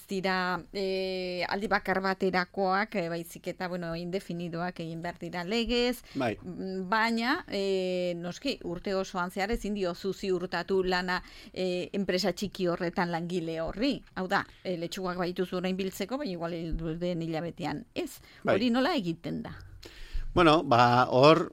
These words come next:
Speaker 2: eh, zuk erran bezala, orain, eh, bueno, kontratuen legea eta aldatu zen, eta orduan orain dire, ba,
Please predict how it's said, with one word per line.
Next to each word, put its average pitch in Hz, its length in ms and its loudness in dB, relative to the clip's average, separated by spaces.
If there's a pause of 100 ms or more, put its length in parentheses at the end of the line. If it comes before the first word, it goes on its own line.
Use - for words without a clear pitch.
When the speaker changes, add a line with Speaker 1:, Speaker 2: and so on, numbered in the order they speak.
Speaker 2:
eh, 117 460 4
zuk 131 180 0
erran 131 200 6
bezala, 135 400 6
orain, 120 280 4
eh, 113 680 2
bueno, 120 260 0
kontratuen 110 500 0
legea 110 340 2
eta 110 200 2
aldatu 110 340 2
zen, 131 300 2
eta 110 200 0
orduan 110 320 2
orain 123 400 -2
dire, 117 260 0
ba, 113 240 -2